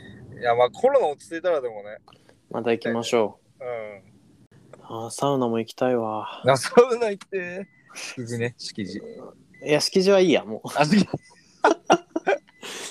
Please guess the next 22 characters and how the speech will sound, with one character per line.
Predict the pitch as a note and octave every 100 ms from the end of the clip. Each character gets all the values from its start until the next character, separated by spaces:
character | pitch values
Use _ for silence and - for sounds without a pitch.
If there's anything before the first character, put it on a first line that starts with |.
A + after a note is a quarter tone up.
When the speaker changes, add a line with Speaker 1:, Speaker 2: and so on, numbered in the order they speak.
| -
Speaker 2:
敷 | - - F#3
地 | F3+
は | F#3 E3+
マ | E3+
ジ | C3+
大 | - C3
し |
た | A2
こ | G#2
と | G#2
な |
か | G2
っ | - -
た。 | F#2+ -
Speaker 1:
い | D3+
や、 | D#3 D#3+
で |
も | D3+ C#3
さ、 | C#3+
な | C#3 C3+
ん |
か、 | B2+ A#2+ A2